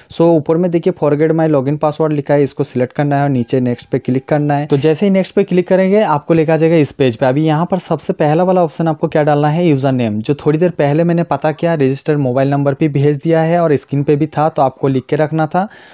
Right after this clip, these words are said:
वही यूजर नेम आपको इस बॉक्स में डालना है। किस तरह से पता किया, वो तो मैंने दिखा दिया।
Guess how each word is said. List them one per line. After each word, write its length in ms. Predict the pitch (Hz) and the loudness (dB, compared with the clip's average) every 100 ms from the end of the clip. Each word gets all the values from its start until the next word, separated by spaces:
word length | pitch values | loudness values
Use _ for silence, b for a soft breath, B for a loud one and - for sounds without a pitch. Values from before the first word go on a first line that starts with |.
| B - | B 0
वही 320 | 143 151 190 | 2 2 2
यूजर 300 | 180 151 156 | 2 2 2
नेम 240 | 160 170 | 2 0
आपको 320 | 147 127 - 143 | 0 -2 0 0
इस 140 | 135 | 0
बॉक्स 340 | 123 123 - | -2 -2 -2
में 160 | 131 139 | -4 0
डालना 340 | 131 127 139 | 0 0 0
है। 200 | 151 190 - | -2 -4 -6
किस 120 | 123 | -6
तरह 140 | 139 127 | -4 -4
से 100 | 143 | -2
पता 260 | 120 135 | -4 -4
किया, 160 | 131 151 | -2 -2
वो 60 | 123 | -4
तो 120 | 127 | -4
मैंने 160 | 127 | -4
दिखा 240 | 123 120 151 | -4 -2 0
दिया। 240 | 160 165 | 0 -2